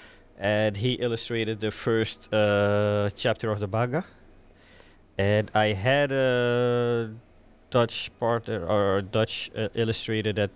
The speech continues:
did the storyboard, but he is a bit occupied with his own, um,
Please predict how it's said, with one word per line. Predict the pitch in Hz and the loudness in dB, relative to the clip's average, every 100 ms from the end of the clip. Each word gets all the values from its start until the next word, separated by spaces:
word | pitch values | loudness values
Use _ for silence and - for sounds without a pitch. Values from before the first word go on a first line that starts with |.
| - | -6
did | 110 95 | -4 -4
the | 107 | -6
storyboard, | - 117 117 113 123 139 180 - _ - - | -4 -4 -4 -4 -4 -4 -8 -18 _ -20 -8
but | 104 98 | -4 -4
he | 98 113 110 110 110 107 110 | -2 0 0 0 0 -2 -4
is | 107 | -4
a | 92 | -4
bit | 107 - | -4 0
occupied | 110 - - 101 101 | 0 0 0 0 2
with | 101 | 0
his | 101 - | 0 -2
own, | 104 101 98 92 - | -2 0 -2 -6 -6
um, | 92 92 90 95 95 95 95 98 95 95 | 0 2 2 2 2 0 0 -4 -6 -8